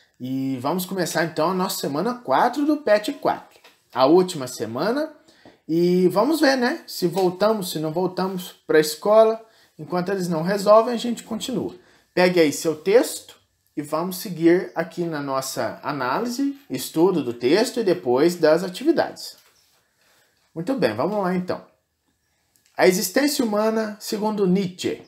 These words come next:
Com Sócrates, teria surgido um tipo de filósofo voluntário e sutilmente submisso,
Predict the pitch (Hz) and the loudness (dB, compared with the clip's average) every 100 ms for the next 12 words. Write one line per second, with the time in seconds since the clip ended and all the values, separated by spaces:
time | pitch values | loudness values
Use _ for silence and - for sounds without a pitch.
0 | _ _ _ _ _ _ _ _ _ _ | _ _ _ _ _ _ _ _ _ _
1 | 359 349 - - - 226 - - - _ | -2 2 4 4 2 -6 -8 -10 -12 _
2 | 190 196 233 240 240 202 240 233 180 247 | -6 0 0 0 -2 -2 0 -2 -2 -4
3 | 208 180 202 165 170 180 160 135 202 247 | -6 -4 2 4 4 0 -10 -2 0 0
4 | 180 156 131 175 170 143 - - - 330 | -2 0 2 2 0 -4 -8 -12 0 4
5 | 359 359 247 208 202 - - - 285 233 | 4 2 -2 -4 -4 -6 -4 -2 0 0
6 | 185 202 - - | 0 -2 -8 -14